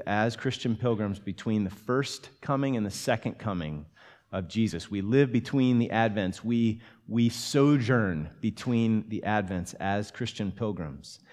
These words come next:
And it is a vital Christian discipline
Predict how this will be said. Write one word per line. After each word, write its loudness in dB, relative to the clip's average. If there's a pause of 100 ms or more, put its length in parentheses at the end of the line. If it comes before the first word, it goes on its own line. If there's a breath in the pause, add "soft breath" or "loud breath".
(300 loud breath)
And 0
it 2
is 0
a 2
vital 2
Christian 2
discipline 0